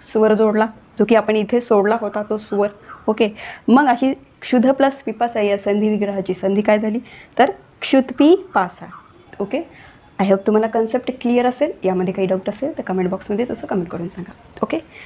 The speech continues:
दुसऱ्या उदाहरणामध्ये पहा की आपलं सूत्र सांगतं की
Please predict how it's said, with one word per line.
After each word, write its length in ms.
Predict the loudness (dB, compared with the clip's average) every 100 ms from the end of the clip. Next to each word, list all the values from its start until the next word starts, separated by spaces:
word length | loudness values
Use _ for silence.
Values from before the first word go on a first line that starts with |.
| -20 -20 _ -20 -20 -4
दुसऱ्या 380 | 4 4 6 4
उदाहरणामध्ये 540 | 2 0 0 0 -2 -4
पहा 200 | -8 -14 -16 _ -20 -4
की 180 | -2 -2 -8 -20 -10
आपलं 200 | 0 0
सूत्र 300 | 2 0 0
सांगतं 260 | 0 0
की 100 | 0